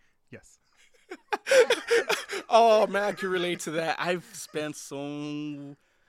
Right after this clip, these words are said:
Speaker 2: many, I, I would a-, accumulate them to days of, uh, trying to type up the, the perfect email that eventually just gets highlighted and then backspaced and said, "Yeah, sure, okay,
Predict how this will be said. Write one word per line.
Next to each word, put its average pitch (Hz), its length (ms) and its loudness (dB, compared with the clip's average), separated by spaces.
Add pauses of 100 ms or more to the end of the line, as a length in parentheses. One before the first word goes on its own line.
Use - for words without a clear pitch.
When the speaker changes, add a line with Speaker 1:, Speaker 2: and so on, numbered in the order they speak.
(140)
Speaker 2:
many, 151 440 -4
I, 143 120 -4
I 139 100 -6
would 160 160 -4
a-, 147 100 -4 (100)
accumulate 160 440 -10
them 175 140 -16
to - 100 -16
days 131 840 -8 (500)
of, 127 320 -4
uh, 120 420 -6 (840)
trying 143 240 -6
to 143 100 -12
type 131 260 -8
up 123 180 -6
the, 135 120 -16 (140)
the 135 80 -10
perfect - 720 0
email 135 340 -4
that 120 220 -4
eventually 131 420 -8
just 131 300 -8
gets 131 240 -10
highlighted 127 440 -8
and 127 140 -10
then 120 160 -10
backspaced 123 540 -12
and 127 100 -14
said, 127 220 -8 (280)
"Yeah, 196 200 -2
sure, 180 220 -6
okay, 151 200 -10